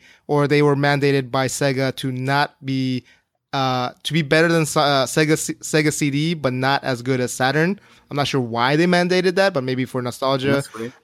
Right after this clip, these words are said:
Speaker 1: um, factor. Because, uh, this game was actually fan-made. Um, they outsourced it. That's why there's two Sonic games that are coming out this year: Sonic Forces and Sonic Mania. Sonic Mania was actually outsourced by, uh, to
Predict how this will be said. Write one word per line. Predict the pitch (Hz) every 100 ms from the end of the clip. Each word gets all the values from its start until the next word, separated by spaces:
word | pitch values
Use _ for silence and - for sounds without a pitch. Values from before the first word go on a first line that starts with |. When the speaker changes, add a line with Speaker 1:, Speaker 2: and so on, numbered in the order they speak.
| -
Speaker 1:
um, | 135 131 131 127 127 127 127 _ _ _ _ _ - - 135
factor. | 135 151
Because, | 160 185 165
uh, | 180 170 165 _ _ _ _ _ -
this | 190 -
game | 196 240
was | 240 -
actually | 202 - 175
fan-made. | - 185 180 170 175 127 117 - _ _ _
Um, | - 143 139
they | 139 160
outsourced | 170 165 175 151 -
it. | 127
That's | 151 190
why | 180
there's | 151
two | - 202
Sonic | 165 147 139
games | 135 127
that | 131
are | 127
coming | 135 135
out | 127 -
this | 120 -
year: | 127
Sonic | 143 139 127
Forces | 139 135 135 120
and | 135
Sonic | 135 135 123
Mania. | 147 165 143 135 - - -
Sonic | 160 156
Mania | 156 160 156
was | 143 147
actually | 151 -
outsourced | 143 147 156 143 -
by, | 139 135
uh, | 127 135
to | 131 143 135 131